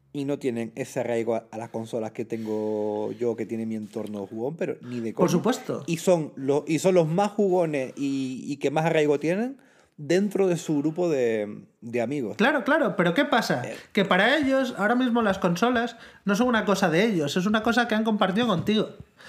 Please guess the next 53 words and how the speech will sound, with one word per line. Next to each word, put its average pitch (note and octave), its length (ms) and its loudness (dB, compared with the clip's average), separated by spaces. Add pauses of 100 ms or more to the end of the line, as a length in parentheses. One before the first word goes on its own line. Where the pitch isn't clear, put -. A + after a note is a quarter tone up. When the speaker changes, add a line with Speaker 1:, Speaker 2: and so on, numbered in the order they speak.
(420)
Speaker 2:
Pero F3+ 220 4
cuando F3+ 380 4
Speaker 1:
Para C#3 160 0
ellos G#3+ 120 4
las A3+ 100 2
consolas A3 380 4
son G#3+ 80 4
las G3 80 2
cosas A3+ 280 2
del G3 140 2
padre, G3+ 400 0
como E3+ 220 -2
po-, D#3+ 160 -2
cuando D3+ 220 -4
nosotros E3+ 200 -2
veíamos F#3+ 260 0
a F#3 40 0
nuestros E3+ 260 -4
padres, F3 420 -2
pues, C#3+ 240 -6
yo C#3+ 120 -10
qué D3 80 -10
sé, A#2+ 240 -8 (360)
pues A#2 140 -6
jugar B2 300 -6
a D#3 40 -4
la, D3 440 -4
a - 20 -4
las C3+ 180 -8
cartas D#3 680 -4
o A#2 540 -2
jugar B2 220 -6
al C3+ 200 -2
domino D#3 420 -2
Speaker 2:
Claro. C4 340 2 (220)
Speaker 1:
o C3+ 100 -6
algo D3 200 0
de D#3 60 0
eso, C3+ 180 -8
que B2 100 -6
pu-, - 280 0
pueden F3+ 240 2
interactuar F3 520 2
con G3 160 0
nosotros E3 320 -2
con D#3 180 -2
ellas, F#3+ 300 -2 (640)
pero C#3+ 260 2
no C#3+ 280 -4
te, B3 380 -4 (360)
no D3 160 -4
te A3 180 -2
creas B3 280 -4